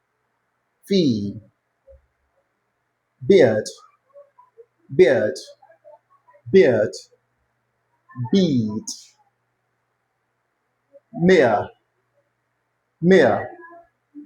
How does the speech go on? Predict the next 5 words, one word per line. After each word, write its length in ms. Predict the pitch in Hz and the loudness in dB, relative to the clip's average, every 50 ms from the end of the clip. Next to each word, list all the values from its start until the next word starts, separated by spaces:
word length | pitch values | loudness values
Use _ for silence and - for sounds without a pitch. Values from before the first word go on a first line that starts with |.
| - _ _ _ _ _ _ - 214 220 214 175 | -20 _ _ _ _ _ _ -18 -18 -16 -12 -8
Me, 400 | 160 170 180 196 202 190 165 143 127 120 110 107 104 101 101 - - - _ _ _ _ - - _ _ _ _ _ _ _ _ _ _ _ | -2 2 4 4 4 4 4 2 0 0 -2 -4 -6 -8 -10 -12 -14 -18 _ _ _ _ -20 -20 _ _ _ _ _ _ _ _ _ _ _
me, 800 | 156 165 175 190 196 185 160 139 127 120 113 110 107 107 107 101 - _ _ _ _ _ _ _ _ _ _ _ _ _ _ | -4 0 2 2 2 2 2 2 0 0 0 -2 -6 -8 -10 -14 -16 _ _ _ _ _ _ _ _ _ _ _ _ _ _
mirror. 580 | - 135 160 180 170 147 123 107 104 95 101 101 - _ _ _ _ _ _ _ _ _ _ - _ _ - - _ _ _ - | -4 0 2 2 4 4 2 2 0 -4 -6 -10 -16 _ _ _ _ _ _ _ _ _ _ -20 _ _ -20 -20 _ _ _ -12
Me, 800 | 151 160 180 202 196 170 147 131 120 113 110 107 104 101 101 - _ _ _ _ _ _ _ _ _ _ _ _ _ _ _ | -4 -2 0 0 2 2 0 0 0 -2 -4 -6 -8 -12 -16 -18 _ _ _ _ _ _ _ _ _ _ _ _ _ _ _
me. 760 | 151 156 175 196 190 175 147 131 120 113 110 104 101 101 98 | -4 0 0 2 2 0 0 0 -2 -2 -2 -6 -8 -12 -14